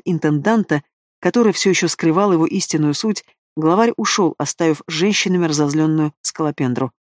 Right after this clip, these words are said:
«Тупое мясо!» Подскочив к кассе, озверевшая тётка схватила её за косу и начала трясти,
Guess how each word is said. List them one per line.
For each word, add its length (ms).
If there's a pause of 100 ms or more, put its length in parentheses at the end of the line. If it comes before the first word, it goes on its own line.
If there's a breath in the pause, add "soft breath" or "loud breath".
(520)
«Тупое 380
мясо!» 480 (680)
Подскочив 500
к 40
кассе, 380
озверевшая 680
тётка 340
схватила 460
её 180
за 140
косу 340
и 40
начала 360
трясти, 500